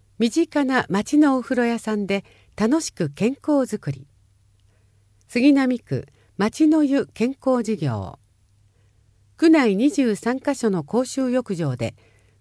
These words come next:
五十五歳以上の方を対象に行う健康事業です。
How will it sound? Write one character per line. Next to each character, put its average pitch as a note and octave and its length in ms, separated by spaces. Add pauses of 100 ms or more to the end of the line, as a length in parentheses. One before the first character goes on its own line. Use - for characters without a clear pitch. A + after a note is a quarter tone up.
五 G#3+ 120
十 D4 240
五 B3+ 120
歳 C4+ 300
以 C4+ 80
上 A3+ 220
の F#3 120
方 F3+ 320
を D3 80
対 E3+ 220
象 F#3 240
に F3 160
行 E3 80
う D#3+ 460 (120)
健 A3+ 260
康 B3+ 200
事 A3+ 160
業 D#3 220
で C3+ 140
す。 - 200